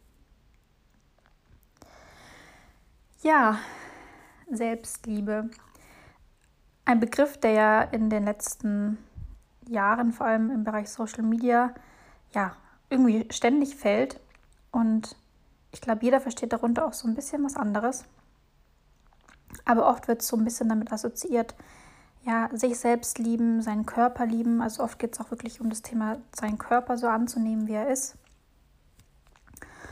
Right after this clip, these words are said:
Und, ähm, das ist auch ein Thema, mit dem hab ich mich auseinandergesetzt und kann sagen, kann behaupten,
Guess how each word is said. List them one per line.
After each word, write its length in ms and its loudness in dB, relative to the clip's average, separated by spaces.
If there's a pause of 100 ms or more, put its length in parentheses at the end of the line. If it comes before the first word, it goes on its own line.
(340)
Und, 480 4
ähm, 520 2 (500)
das 100 2
ist 80 -2
auch 100 6
ein 120 4
Thema, 180 0
mit 120 0
dem 60 0
hab 140 -4
ich 140 -2
mich 300 0
auseinandergesetzt 1000 0
und 440 -4 (680)
kann 340 4
sagen, 420 4 (1080)
kann 240 -2
behaupten, 720 0